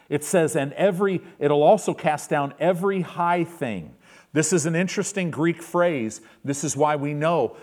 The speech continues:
the, the very foundation of every high thing, it literally means a lofty thing. It literally means an assault against your mind. These weapons will cast down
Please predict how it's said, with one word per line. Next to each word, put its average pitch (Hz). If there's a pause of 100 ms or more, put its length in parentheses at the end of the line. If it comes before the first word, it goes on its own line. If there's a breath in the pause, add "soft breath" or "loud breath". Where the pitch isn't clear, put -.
(120 loud breath)
the, 143
the 139
very 175
foundation 160
of 120
every 143
high 156
thing, 190 (240 loud breath)
it 156
literally 170
means 170
a 135
lofty 151
thing. 101 (180 soft breath)
It 143
literally 180
means 160
an 135
assault 175
against 135
your 143
mind. 123 (320 loud breath)
These 143
weapons 160
will 139
cast 156
down 127